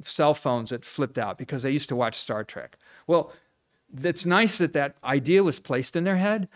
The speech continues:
but where were your own ideas, dude? <laughs> Like, is that, is that all you got? But it, for them, it became a quest,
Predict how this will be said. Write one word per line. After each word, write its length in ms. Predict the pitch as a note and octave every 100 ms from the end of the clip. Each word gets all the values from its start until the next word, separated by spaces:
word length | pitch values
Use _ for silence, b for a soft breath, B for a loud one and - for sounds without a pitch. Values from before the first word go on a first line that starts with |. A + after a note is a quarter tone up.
| b
but 160 | C#3+ C#3
where 200 | C3+ G3
were 120 | C#4+
your 200 | A#3 D3+
own 140 | F#3 D4+
ideas, 460 | C3 B2+ A3+ -
dude? 260 | - D3+ -
<laughs> 60 | -
Like, 200 | E3+ - B B B B B _ _ _ _ -
is 140 | D3
that, 300 | C#3 D3 G#3+ -
is 100 | D3+
that 200 | D#3+ F#3+
all 100 | A3+
you 120 | F#3+
got? 340 | D3+ D#3 A3+ -
But 160 | F3+ F3
it, 260 | F3+ D3
for 160 | - F#3
them, 280 | D#3+ A3+ G#3+
it 100 | E3
became 460 | F3+ F3+ F3+ E3+ -
a 100 | C#3
quest, 600 | - - G3+ G2+ - -